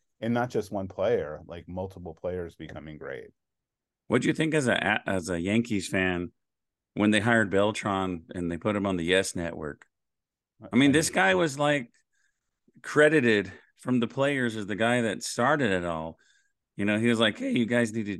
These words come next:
Speaker 2: step up your cheating game." And that just shows, like,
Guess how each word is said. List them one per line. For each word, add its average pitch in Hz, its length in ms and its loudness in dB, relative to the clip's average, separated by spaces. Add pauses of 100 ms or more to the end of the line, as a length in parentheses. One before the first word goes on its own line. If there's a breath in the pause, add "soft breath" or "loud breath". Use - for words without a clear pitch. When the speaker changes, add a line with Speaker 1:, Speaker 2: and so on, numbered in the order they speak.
Speaker 2:
step - 360 0
up 120 160 2
your 95 140 0
cheating 135 440 2
game." 87 420 -4 (340)
And 107 200 0
that 120 240 4
just 117 260 2
shows, 107 760 0
like, 98 260 -2